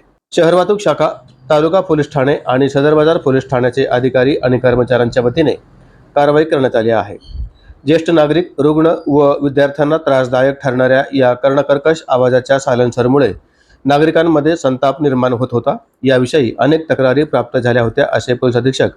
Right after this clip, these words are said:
अजयकुमार बन्सल यांनी माध्यमांशी बोलताना सांगितले. यामुळे वाहतूक शाखेकडून विशेष मोहीम हाती घेण्यात आली असून या प्रकारावर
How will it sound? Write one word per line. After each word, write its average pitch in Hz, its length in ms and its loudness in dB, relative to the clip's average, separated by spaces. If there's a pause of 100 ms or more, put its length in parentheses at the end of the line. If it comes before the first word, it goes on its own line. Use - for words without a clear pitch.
अजयकुमार 127 440 2
बन्सल 123 440 0
यांनी 120 200 2
माध्यमांशी 120 580 0
बोलताना 113 440 -2
सांगितले. 104 440 -8 (300)
यामुळे 165 340 2
वाहतूक 165 420 0
शाखेकडून 170 600 0 (140)
विशेष 175 420 -2
मोहीम 151 340 0
हाती 139 200 0
घेण्यात 135 240 2
आली 131 140 2
असून 131 360 0
या 135 120 2
प्रकारावर 135 520 0